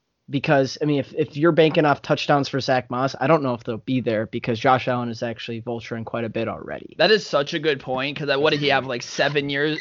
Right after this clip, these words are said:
Speaker 2: seven touchdowns last year?
Speaker 1: Nine.
Speaker 2: Nine?
Speaker 1: Rushing.
Speaker 2: Like, that is huge. Obviously, he might not have that number, but if he gets five or six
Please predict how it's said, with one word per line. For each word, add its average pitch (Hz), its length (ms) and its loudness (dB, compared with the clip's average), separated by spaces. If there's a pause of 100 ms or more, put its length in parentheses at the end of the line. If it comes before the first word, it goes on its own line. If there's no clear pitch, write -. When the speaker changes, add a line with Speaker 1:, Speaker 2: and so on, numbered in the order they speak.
Speaker 2:
seven 160 220 2
touchdowns 147 560 0
last 151 320 2
year? 165 280 2 (280)
Speaker 1:
Nine. 110 380 2 (220)
Speaker 2:
Nine? 151 460 2 (100)
Speaker 1:
Rushing. 117 280 0
Speaker 2:
Like, 160 320 4 (140)
that 202 260 4
is 147 160 -2
huge. 160 260 -2
Obviously, 190 580 4
he 165 140 -4
might 147 280 -4
not 143 200 -2
have 147 280 -2
that 151 260 0
number, 170 240 -2
but 160 140 -8
if 160 60 -10
he 214 120 -6
gets 208 180 0
five 147 320 0
or 139 80 -6
six 147 460 -6